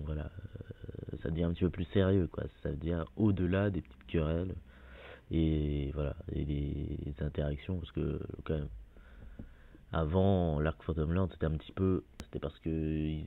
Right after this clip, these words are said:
faisaient des missions, quoi, ou parce que, euh, disons que c'était un petit peu facile, quoi. Euh, mais donc, euh, c'est après l'arc Oration Seis qu'on retrouve pour moi le meilleur arc du manga,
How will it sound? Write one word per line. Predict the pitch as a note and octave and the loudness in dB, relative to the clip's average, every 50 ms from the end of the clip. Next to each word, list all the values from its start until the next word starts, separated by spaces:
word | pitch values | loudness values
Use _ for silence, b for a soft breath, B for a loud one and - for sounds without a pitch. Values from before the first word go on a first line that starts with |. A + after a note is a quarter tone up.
| D#2+ D#2+ | -8 -6
faisaient | D#2+ D#2+ E2 D#2 | -4 -2 -2 0
des | E2 E2 | 0 0
missions, | E2 E2 E2 - - F#2+ F2+ F2 E2 | 0 0 -2 -2 -2 -2 0 0 -2
quoi, | - - F2 E2+ F2 F2+ F#2 | -2 -2 -2 0 0 0 0
ou | F2+ D#2 D2+ D2 | -2 -4 -6 -6
parce | - D2 C#2+ - - | -6 -8 -8 -8 -8
que, | - - | -6 -6
euh, | E2 D#2+ D#2+ D#2 D2+ D2+ D2+ - - - - - - - G1+ - - - - - - b b b b b b b b b b b b b - - - | -4 -4 -4 -4 -6 -6 -8 -8 -10 -10 -10 -10 -12 -12 -12 -12 -12 -14 -14 -14 -16 b b b b b b b b b b b b b -16 -8 -4
disons | F2 E2+ F#2+ G#2 G#2 | -2 0 2 2 2
que | G2+ | 0
c'était | - F2 - F2+ E2+ - - b b b b b b b - | 0 0 0 2 0 0 -2 b b b b b b b -6
un | - F#2 F#2+ F#2+ | -4 -2 -2 -2
petit | F#2 - F2 | -2 -4 -2
peu | - A2 A2 | 0 0 0
facile, | G#2+ - G#2+ F2+ - - - F#2+ D#2 - - | 2 2 0 0 0 -2 -4 -4 -4 -4 -4
quoi. | - C#2 - - - - - _ _ - | -6 -6 -6 -8 -14 -20 -20 _ _ 6
Euh, | G2+ F#2+ F#2 F#2 | 8 10 10 10
mais | F#2 F#2 F#2 F2+ | 8 8 6 6
donc, | G2 B2+ C#3 C#3+ B2 - - - | 6 6 4 4 2 2 2 4
euh, | F2+ D#2+ D2 D2 | 6 6 4 2
c'est | - - - | 0 -2 -2
après | F2 - - A2 G#2 | -2 0 0 0 2
l'arc | F#2 F#2 G#2 A2 G#2+ - - - - - - - - | 2 2 2 0 0 -4 -8 -10 -8 -8 -8 -2 0
Oration | G2+ G2+ G#2 G#2 - - G2 F2+ F2 - - | 2 2 2 0 0 0 0 -2 -2 -4 -2
Seis | - A#2+ C3 B2+ A2+ - - - - | 0 0 2 2 0 -2 -6 -6 -2
qu'on | - F#2 F2+ F2 E2+ D#2+ | 0 0 2 2 0 0
retrouve | D#2 F2 G2 G#2 - - - B2+ A#2+ G2 | 0 2 0 0 0 -4 -4 -2 -2 -2
pour | D#2+ - - - F#2 | -2 -4 -4 -2 0
moi | F#2+ G#2+ A#2 A2 | 2 2 2 2
le | F2 D2+ | 2 2
meilleur | C#2+ E2+ F#2+ G2+ G2+ F#2 - - - | 2 2 2 2 2 2 0 -2 -4
arc | G#2+ G#2+ - - - F2 | -4 -4 -2 -2 -4 -2
du | D#2+ F2 F#2+ | -2 0 0
manga, | F#2 F2 E2 D#2+ D2+ C#2 | 0 0 0 0 -2 -2